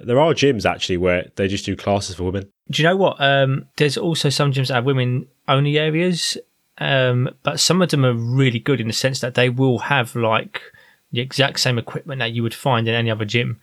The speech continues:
Speaker 2: So you will find, like, power racks, you will find barbells, you will find, you know, all the other stuff that is, you know, stigmatised has been for men only.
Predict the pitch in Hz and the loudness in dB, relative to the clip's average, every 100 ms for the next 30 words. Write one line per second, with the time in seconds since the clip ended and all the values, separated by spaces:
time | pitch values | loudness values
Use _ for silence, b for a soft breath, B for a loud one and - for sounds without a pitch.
0 | B B B B 127 120 139 135 127 - | B B B B 0 4 4 4 0 0
1 | 120 110 - 120 117 117 123 - - - | 0 0 0 0 0 0 -2 -6 -10 -4
2 | 113 120 - 131 107 101 - 120 117 123 | 0 0 0 0 -2 0 0 0 0 0
3 | 117 120 - B B B B B - 120 | 0 -2 -4 B B B B B -2 2
4 | 127 117 - 117 113 113 117 107 104 - | 2 0 0 0 2 0 0 0 -2 -6
5 | _ _ _ _ _ _ _ _ _ - | _ _ _ _ _ _ _ _ _ 0
6 | 139 135 135 - - 117 - 117 - 117 | 2 4 0 0 0 -2 0 -2 0 2
7 | 117 110 120 107 - 135 120 - 113 110 | 2 2 0 0 0 -2 -2 -2 -2 -4
8 | 107 117 107 113 117 113 120 139 147 165 | -4 -4 -2 0 0 0 0 0 0 -2